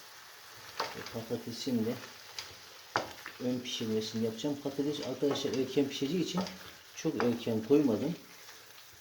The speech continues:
Birazdan barbunyamı da koyup sıcak suyunu vereceğim. Önceden suda bekletilmiş, sonra sabah on beş dakika ön haşlamasını, pişmesini yaptığımız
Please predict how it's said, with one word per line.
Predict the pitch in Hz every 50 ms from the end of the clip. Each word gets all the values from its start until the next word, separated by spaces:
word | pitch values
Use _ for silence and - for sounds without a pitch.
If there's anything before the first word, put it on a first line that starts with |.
| -
Birazdan | - 135 135 127 120 123 120 117 110
barbunyamı | 113 113 110 107 117 120 113 113 110 107 104
da | 101 98 -
koyup | - 139 143 - -
sıcak | 110 107 117 110 110
suyunu | - - 117 107 104 101
vereceğim. | 101 98 101 123 151 147 - - - - - - - - - - - - - - - - - - - - - - - - - - - - - 143
Önceden | 139 120 120 113 120 113 120 123 120 120 120 120 - - -
suda | - - 113 107 113 110
bekletilmiş, | 117 117 117 - - 120 - 131 117 117 120 120 120 120 117 - -
sonra | - - 104 101 107
sabah | 107 - 113 107 110
on | 101 95 110 113 110
beş | 107 110 107 - -
dakika | 113 - - 101 - - -
ön | 123 127 127 117 - - - - - - - - - - - - - - - - - - - -
haşlamasını, | - - 120 117 - - - 123 117 117 117 - - 120 120 233
pişmesini | - - - - - 226 110 - - 120 117
yaptığımız | 120 120 117 - - 110 107 107 107